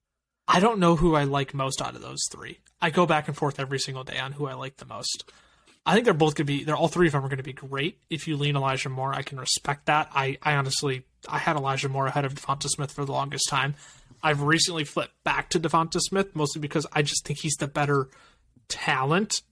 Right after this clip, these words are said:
And if their stats are that similar, I'm going to lean towards the talent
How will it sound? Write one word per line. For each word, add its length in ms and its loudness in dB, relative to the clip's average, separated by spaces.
And 440 2
if 140 -8
their 140 2
stats 460 0
are 100 0
that 200 0
similar, 540 0
I'm 180 -2
going 260 0
to 120 -2
lean 300 -4
towards 580 -6
the 140 -2
talent 1080 -2